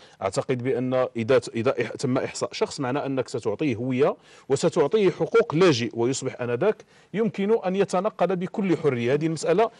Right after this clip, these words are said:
لا تريد الجزائر. آخر المعلومات تقول بأن المساحة تضيق، المساحة أنها، آه، تضيق يوميا، وأن هؤلاء الأشخاص الآن ممنوعون من زيارة مقبرة خارج ال-، المخيمات.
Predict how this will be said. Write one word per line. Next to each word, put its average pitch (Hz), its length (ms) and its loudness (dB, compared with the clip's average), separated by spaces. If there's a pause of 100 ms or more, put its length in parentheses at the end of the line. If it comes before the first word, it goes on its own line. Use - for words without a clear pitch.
(180)
لا 180 100 6
تريد 180 260 4
الجزائر. 127 520 2
آخر 220 300 4
المعلومات 175 520 0
تقول 165 320 0
بأن 165 360 -2
المساحة 165 480 2
تضيق، 151 560 2 (800)
المساحة 139 600 2
أنها، 143 540 2
آه، 110 320 2
تضيق 147 480 2
يوميا، 156 440 6
وأن 120 320 -2
هؤلاء 147 320 2
الأشخاص 135 400 -4
الآن 170 180 -6
ممنوعون 151 760 0 (360)
من 156 140 4
زيارة 165 460 2 (100)
مقبرة 156 560 2 (260)
خارج 190 540 0
ال-، 170 440 0
المخيمات. 135 680 -4